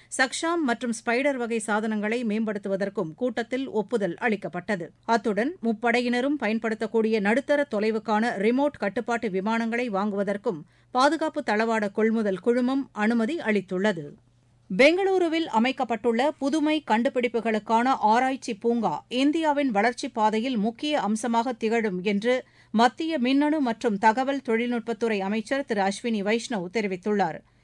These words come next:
பெங்களூருவில் நேற்று நடைபெற்ற இந்த மையத்தின் தொடக்க விழாவில் பேசிய அவர், கதிசக்தி விஸ்வ வித்யாலயா தனியார் ஆராய்ச்சி நிறுவனத்துடன் இணைந்து இந்த மையத்தை ஏற்படுத்தியிருப்பதாக கூறினார். இரண்டாயிரத்து நாற்பத்தி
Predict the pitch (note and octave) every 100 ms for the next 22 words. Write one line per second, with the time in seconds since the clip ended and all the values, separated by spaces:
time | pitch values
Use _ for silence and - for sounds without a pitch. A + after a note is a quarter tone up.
0 | _ _ - A3+ D#4+ G4 F#4 D4+ D#4 C4+
1 | B3 A#3+ A3 A3 A#3+ A#3+ D4 C#4+ A3 G3+
2 | G3+ A3+ B3 C#4 C4 B3+ A3 C4 A3+ G#3+
3 | A3+ A3+ B3 G#3+ G3+ G#3+ F3+ F#3+ G3+ -
4 | _ _ - G3+ B3 F4 E4+ D4+ - D4+
5 | F#3+ A#3 - C#4+ G#3 G3+ A#3 A#3 A#3+ B3
6 | A3 G3+ B3 B3 - G3+ A#3 A#3 B3 G3
7 | G3 G#3 G#3 A3 A#3 A3 F3+ G#3+ A#3+ A#3
8 | C4+ - A#3+ D4 D4+ A3 A3 A#3 B3 B3
9 | G#3+ A#3 A#3 A3 G#3+ G3 G3 F#3 F3+ B3
10 | - A3 G#3+ G3 D#3+ D3+ _ _ _ _
11 | _ - A#3+ E4+ F#4+ F#4 E4+ D#4 E4 C#4
12 | A3 C4+ D4